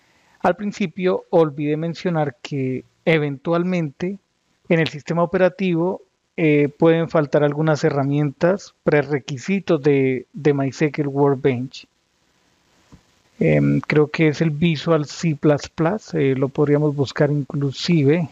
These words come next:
aquí en Chat G P T. A ver, por acá se está iniciando Visual Studio Code. Ya. Perfecto, voy a escribir aquí cuáles son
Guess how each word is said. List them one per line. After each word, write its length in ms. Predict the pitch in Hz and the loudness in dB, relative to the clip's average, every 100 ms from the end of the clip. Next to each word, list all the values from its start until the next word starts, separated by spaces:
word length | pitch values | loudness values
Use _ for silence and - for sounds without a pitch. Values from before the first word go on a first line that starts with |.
| _ | _
aquí 480 | 165 127 - - 147 | -4 -4 -4 -4 0
en 420 | 147 147 143 135 - _ _ _ _ | 2 0 -2 -4 -8 _ _ _ _
Chat 260 | - 151 135 | -2 0 0
G 140 | 139 | -6
P 140 | 143 139 | -12 -8
T. 260 | 151 175 - _ _ _ _ _ _ _ - | -6 -8 -10 _ _ _ _ _ _ _ -8
A 140 | 143 143 | -6 -4
ver, 160 | 151 | -4
por 200 | - - | -6 -8
acá 220 | - - - | -8 -8 -8
se 140 | 160 | -10
está 180 | - 147 | -2 0
iniciando 480 | 143 - 143 143 143 | 0 0 0 2 0
Visual 360 | 139 151 135 | 0 -2 -2
Studio 340 | 123 - 135 135 | -4 -2 -2 -2
Code. 320 | - 175 208 - - - _ | 0 0 -2 -8 -14 -16 _
Ya. 160 | - - _ _ _ - - - - _ _ _ | -6 -6 _ _ _ -20 -20 -20 -20 _ _ _
Perfecto, 480 | - 131 143 117 - | -2 0 -2 -4 -8
voy 180 | - 147 | -4 -4
a 20 | |
escribir 320 | 139 - 143 | -2 -2 0
aquí 260 | 139 - 160 _ - | 0 -4 -12 _ -2
cuáles 720 | 175 170 165 190 - - - _ _ | 0 2 -2 -6 -10 -18 -20 _ _
son 540 | - 170 156 160 180 | -4 0 0 0 -6